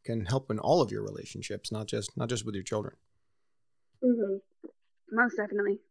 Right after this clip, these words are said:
Speaker 1: Yeah, having a whole series on autism could be extremely helpful 'cause, yeah, like, just listening to it from my perspective of, you know, just how to deal with regular people, so much of the advice you gave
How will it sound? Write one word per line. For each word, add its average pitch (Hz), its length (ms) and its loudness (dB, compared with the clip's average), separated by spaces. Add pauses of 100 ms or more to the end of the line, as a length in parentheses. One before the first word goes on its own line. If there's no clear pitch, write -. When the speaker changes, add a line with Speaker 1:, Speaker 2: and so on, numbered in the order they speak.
(140)
Speaker 1:
Yeah, 131 180 6
having 156 240 6
a 139 80 6
whole 135 180 8
series 131 400 2
on 120 140 0
autism 117 420 -2
could 113 120 -2
be 113 100 0
extremely 120 400 0
helpful 107 340 0
'cause, 139 200 2
yeah, 139 100 6
like, 127 220 2
just 139 200 -2
listening 160 360 2
to 131 160 2
it 123 140 4
from 123 180 -2
my 123 160 0
perspective 113 720 -2
of, 107 360 -4
you 120 100 0
know, 104 60 -2
just 104 180 -4
how 110 100 -2
to 107 60 -2
deal 104 220 -4
with 101 160 -8
regular 107 300 -4
people, 123 340 -4
so 175 460 2
much 117 340 -2
of 107 120 -10
the 107 100 -6
advice 107 340 -4
you 107 120 -2
gave 123 400 -2